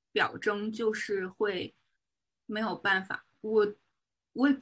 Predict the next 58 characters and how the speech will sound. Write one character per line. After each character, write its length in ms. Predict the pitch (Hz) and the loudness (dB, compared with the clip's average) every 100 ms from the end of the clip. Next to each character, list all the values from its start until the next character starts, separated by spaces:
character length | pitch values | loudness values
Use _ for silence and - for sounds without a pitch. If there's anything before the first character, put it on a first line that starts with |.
| 494 | 2
觉 140 | 381 233 | 4 4
得 80 | |
这 100 | 277 | 4
个 100 | 320 269 | 4 6
跟 180 | 294 | 8
年 180 | 240 180 240 | 6 6 4
龄 100 | 254 | 4
一 80 | 220 | 6
定 160 | 294 | 4
特 140 | 269 262 | 6 4
别 100 | 233 | 2
有 80 | |
什 140 | - 180 | -2 -6
么 80 | 170 | -4
关 280 | - 208 247 | -2 2 4
系， 500 | 294 - - 202 - - | 2 0 -4 -4 -4 -6
就 140 | 214 | -6
觉 160 | 214 240 | -2 2
得 160 | 294 | 2
我 140 | 269 175 | 2 0
的 80 | |
另 160 | 196 254 | 0 0
一 40 | |
个 80 | 226 214 | 0 -4
特 280 | - 247 190 | -2 -2 -2
征 280 | 220 220 | -4 -4
就 160 | 240 226 | -4 -4
是 220 | 220 208 | -6 -8
在 200 | - 220 | -4 -2
恋 240 | 220 254 214 | 0 0 -2
情 300 | - 185 190 | -6 -8 -6
结 240 | - - | -6 -6
束 160 | - 220 | -4 -4
的 100 | 190 | -4
时 160 | - | -8
候， 160 | - 190 | -8 -8
我 80 | - | -6
会 100 | 208 | -8
特 260 | 202 - 277 | -4 -2 0
别 160 | 170 | -2
难 220 | 165 101 117 | -4 -6 -8
以 60 | |
接 240 | - - - | -8 -8 -8
受， 260 | - - _ _ - | -10 -12 _ _ -2
我 120 | 208 | 4
会 100 | 277 | 4
要 140 | 269 | 4
花 160 | 269 262 | 2 0
很 120 | 254 | 0
长 200 | - 214 | 0 -2
很 100 | 208 | -2
长 160 | 180 190 | -4 -6
的 60 | |
时 120 | - | -6
间 200 | 185 190 | -6 -8
去 100 | 214 214 | -10 -6
挽 220 | 196 - | -6 -6
留， 300 | - - - | -14 -14 -18